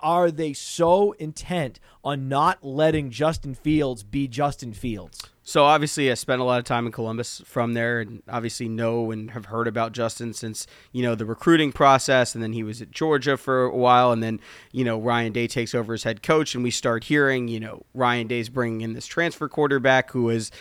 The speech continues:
Speaker 2: the second best high school quarterback in his year to only Trevor Lawrence, which, you know,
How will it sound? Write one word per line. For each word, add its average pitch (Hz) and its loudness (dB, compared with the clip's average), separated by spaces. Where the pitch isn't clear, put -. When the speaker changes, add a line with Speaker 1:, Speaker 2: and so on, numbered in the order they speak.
Speaker 2:
the 123 -6
second 156 2
best 143 2
high 139 4
school 127 -2
quarterback 120 0
in 110 -4
his 117 -4
year 151 2
to 120 2
only 120 2
Trevor 117 0
Lawrence, 151 4
which, 127 -2
you 131 -4
know, 113 -6